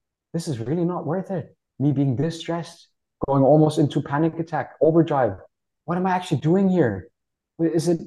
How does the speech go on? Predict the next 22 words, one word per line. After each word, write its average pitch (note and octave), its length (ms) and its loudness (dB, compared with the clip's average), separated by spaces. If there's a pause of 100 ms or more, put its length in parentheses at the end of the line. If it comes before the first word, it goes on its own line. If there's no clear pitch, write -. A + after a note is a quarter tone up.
it's D3 140 -2
like, D3 140 0 (220)
none D#3 300 4
of E3+ 100 4
this E3 140 0
is F3 120 0
actually F3 300 0
really," E3 400 2 (380)
I B2 60 0
mean, A2 380 0
apart B2+ 380 2
from, A#2 400 2
you A#2 160 -4
know, A2 260 4
I G2+ 60 -4
mean, G2+ 380 -2 (420)
family, G#2+ 420 2
kids, G#2+ 360 -4
et - 100 -16
cetera, A#2 380 -2
there G#2 180 -2
are G#2+ 340 -2